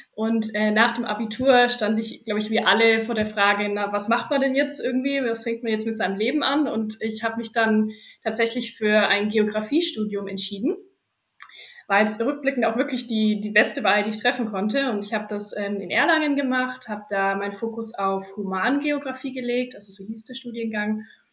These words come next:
Und da haben wir uns auch schon mit so Fragen beschäftigt, ähm, wie lassen sich räumliche und soziale Ungleichheiten erklären, wie entstehen gesellschaftliche und ökologische Krisen.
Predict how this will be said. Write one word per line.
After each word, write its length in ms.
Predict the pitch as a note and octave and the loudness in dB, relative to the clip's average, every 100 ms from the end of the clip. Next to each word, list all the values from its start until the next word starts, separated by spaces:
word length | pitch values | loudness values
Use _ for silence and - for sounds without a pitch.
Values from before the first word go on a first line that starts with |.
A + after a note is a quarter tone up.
| _ _ G3+ | _ _ 0
Und 140 | A3 | 4
da 160 | G#3 A#3 | 4 4
haben 140 | A#3 | 4
wir 100 | B3 | 2
uns 100 | A3 | 2
auch 240 | G#3 A3+ | 2 2
schon 160 | B3+ A#3+ | 2 0
mit 160 | A3+ A3+ | 0 0
so 300 | A3 G#3+ G#3 | 0 0 0
Fragen 480 | - G3+ G#3+ A#3+ | 0 2 2 2
beschäftigt, 680 | A3+ A3+ G#3+ G#3+ - A3 A3 - | 0 -2 -2 -4 -6 -8 -8 -4
ähm, 540 | G3+ G3+ G#3 G3+ G3 - - - - | -2 -2 -2 -4 -8 -16 -20 -20 -8
wie 380 | G3 A3 A3+ G#3 | 0 2 2 4
lassen 300 | G#3 G#3+ A3 | 4 4 0
sich 260 | A3 - | -2 0
räumliche 480 | G#3 A#3 B3 A3+ A3 | 4 4 4 2 -2
und 60 | G3 | -6
soziale 640 | - G3 G3+ G3 F#3 F#3+ | -6 -6 -2 0 0 -2
Ungleichheiten 840 | - E4 C#4 B3 B3 A3+ A3 A3 A3+ | -2 2 4 2 2 2 2 0 -2
erklären, 840 | G#3 G#3 G#3 G3+ G3 G3 G3+ G3 | -2 -4 -4 -2 -2 -2 -4 -2
wie 120 | G#3+ | 0
entstehen 560 | G3+ G#3 - G3 G3 G3 | 2 0 -2 -4 -2 -2
gesellschaftliche 840 | F#3+ G3 F#3+ G3 F#3+ G#3 F#3+ G3+ | -4 -2 -2 -4 -8 -10 -8 -6
und 200 | F#3+ F#3 | -6 -6
ökologische 560 | F#3+ G#3+ G3 F#3+ - - | -8 -2 -2 -2 -6 -8
Krisen. 680 | - C#4 C4+ - B3 B3 | -2 0 0 0 2 2